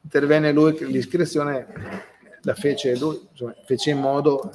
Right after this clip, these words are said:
che noi fossimo accettati. E, mm,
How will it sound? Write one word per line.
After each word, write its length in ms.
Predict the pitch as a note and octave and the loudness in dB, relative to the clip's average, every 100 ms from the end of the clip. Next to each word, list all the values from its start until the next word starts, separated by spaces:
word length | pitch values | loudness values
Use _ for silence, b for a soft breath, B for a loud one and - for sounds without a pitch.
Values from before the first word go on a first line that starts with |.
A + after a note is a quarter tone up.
| - | -6
che 140 | B2 | -2
noi 180 | B2+ C3 | -2 -2
fossimo 440 | - B2+ C#3 B2+ | -4 -6 -6 -6
accettati. 920 | A#2+ - B2 - C3+ A2+ - - D#3 G3+ _ B F4+ B B B B B _ _ | -6 -6 -6 -6 -6 -6 -10 -16 -16 -18 _ B -20 B B B B B _ _
E, 480 | - C#3+ C3+ C3 B2 | -2 2 4 2 0
mm, 1300 | A#2 A2+ A2+ A2 G#2 G2+ F#2+ G2 F2 F2+ F#2+ - A3+ | -2 -6 -6 -8 -8 -8 -8 -8 -10 -14 -16 -18 -20